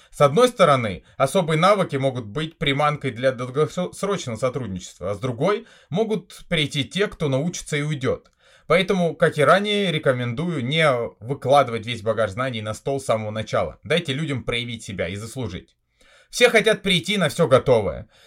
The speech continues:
Как минимум, у вас должен быть свой отличный, отличительный стиль и харизма.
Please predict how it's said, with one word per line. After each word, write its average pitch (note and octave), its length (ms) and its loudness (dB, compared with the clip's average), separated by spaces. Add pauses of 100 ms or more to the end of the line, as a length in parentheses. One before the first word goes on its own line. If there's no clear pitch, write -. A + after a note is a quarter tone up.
(120)
Как F#3 200 6
минимум, F3 560 2
у C#3+ 80 -6
вас D3+ 160 6
должен B2 440 0
быть C#3+ 280 -4
свой C3 300 0
отличный, A#2 580 -6
отличительный A#2+ 880 -6
стиль D3+ 320 -8
и C3 40 -6
харизма. A2+ 640 -4